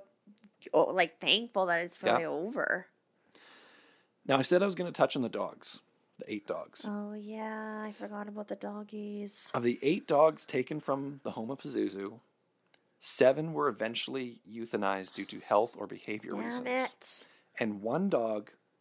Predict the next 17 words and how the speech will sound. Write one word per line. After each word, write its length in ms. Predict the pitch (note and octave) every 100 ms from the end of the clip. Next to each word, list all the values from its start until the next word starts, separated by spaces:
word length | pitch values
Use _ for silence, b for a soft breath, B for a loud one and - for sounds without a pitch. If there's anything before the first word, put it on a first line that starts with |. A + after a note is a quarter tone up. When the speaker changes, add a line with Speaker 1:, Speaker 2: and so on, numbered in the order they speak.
| _ _ _
Speaker 2:
was 220 | A#2 C3
in 80 | D3+
the 80 | E3
adoption 400 | D3+ A#2+ A2 -
program 360 | G#2+ G2+ G#2+ G2+
for 120 | -
some 220 | - G2+
time 340 | G2+ G2+ G2 -
and 160 | - G#2
did 200 | A2 A2
find 320 | - G2 G2
a 60 | F#2
new 180 | F#2 F#2
home. 240 | - - - _ _ _ _ _ _ _ _ _ _
So 180 | - C3
now 320 | B2 C3 A#2+ -
Pazuzu, 520 | - C3 E3 D#3 D3